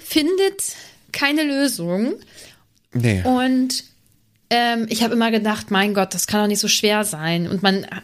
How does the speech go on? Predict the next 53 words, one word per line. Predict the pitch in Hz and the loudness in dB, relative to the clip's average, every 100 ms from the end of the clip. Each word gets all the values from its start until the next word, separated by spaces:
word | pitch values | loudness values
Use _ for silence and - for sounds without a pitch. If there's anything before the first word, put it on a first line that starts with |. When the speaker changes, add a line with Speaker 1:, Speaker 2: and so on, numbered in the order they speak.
| - | -4
Speaker 1:
man, | 220 202 202 185 | -2 0 -2 -2
man | 196 196 - | -2 -2 -4
liest | - 214 254 | -4 0 0
dann | 240 | 2
ja | 220 202 | 2 2
auch | |
später, | - 233 254 | 0 0 2
dass | 220 202 | 0 0
die | - | 0
anderen | 220 247 233 226 | 2 2 0 0
drei | 214 220 226 220 - - _ | 0 2 0 -2 -14 -20 _
eine | 220 | 0
Lösung | 233 247 254 | 2 2 0
gefunden | 220 247 233 196 185 | 0 0 2 2 2
haben. | 165 170 | 0 0
Ob | 180 | 0
sie | 226 | 2
die | 208 | 2
jetzt | 208 | 2
alle | 147 190 | 2 0
mal | 180 | 2
selbstständig | 185 214 - 220 214 | 2 2 2 0 0
gefunden | 196 226 214 220 202 | -2 0 2 2 2
haben | 202 180 | 0 0
oder | 170 | 0
nicht, | 170 220 220 - | 2 2 0 0
wie | 135 | 0
auch | - | 2
immer. | 240 240 247 - - - | 0 0 -2 -8 -18 -10
Aber | - 196 196 | -4 -2 2
Harry | 214 214 208 - - | 2 2 -2 -8 -10
spricht | - 233 226 | -2 0 0
ja | 220 | 0
zum | 220 196 | 0 0
Beispiel | 190 - 190 | 0 0 -2
auch | 175 196 | -2 -2
mit | 196 | -2
der | 185 | -2
Bibliothekarin | 202 196 196 240 226 226 214 214 214 214 | -2 -2 -2 -4 -2 0 0 2 0 0
und | 190 190 185 | -4 -6 -6
hat | 180 | -4
ja | 170 | -4
auch, | 185 - - | -4 -10 -8
ähm, | 185 180 185 | -4 -2 0
Ron | 190 | -2
und | 190 | -2
Hermine | 208 220 220 | 0 2 2
dabei | 190 185 185 196 | 0 0 2 2
und | 196 | -2
so. | 196 185 - - - | -4 -4 -8 -18 -4
Und | 214 214 | 0 0
Hermine, | 214 202 240 262 262 269 - - - _ _ | 0 0 2 2 0 -4 -8 -20 -20 _ _
ähm, | 220 214 214 | 0 0 0